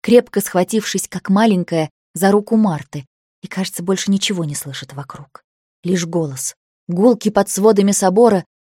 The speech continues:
говорящий о том, что грех уныния в нас самих, а Бог помогает тем, кто верит в Него и с верой обретает силы.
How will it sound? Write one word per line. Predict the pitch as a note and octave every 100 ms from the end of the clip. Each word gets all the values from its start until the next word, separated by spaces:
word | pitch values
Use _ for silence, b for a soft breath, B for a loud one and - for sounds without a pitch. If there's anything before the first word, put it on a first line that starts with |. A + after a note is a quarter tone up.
| -
говорящий | E3 G3 A3+ A#3 - G#3+
о |
том, | A3 A#3+
что | A3 - G#3+
грех | G3+ A#3+ A#3
уныния | G#3+ G#3 B3+ C4+ G3+ E3+
в | F3
нас | G3 A3
самих, | - A3 A3 F3+ - - _ _ _
а | E3
Бог | E3+ F#3+ C#4 -
помогает | F3 F3+ F#3+ G#3+ G#3+
тем, | - C4 A3+
кто | - A3+
верит | A3 C4 G#3+ -
в | D3+
Него | F#3 G3+ C4+ - _ _ -
и |
с | F#3 E3
верой | G#3+ A3+ F3+
обретает | E3+ F3+ F#3+ G3+ G#3
силы. | - - F#3+ D3 C3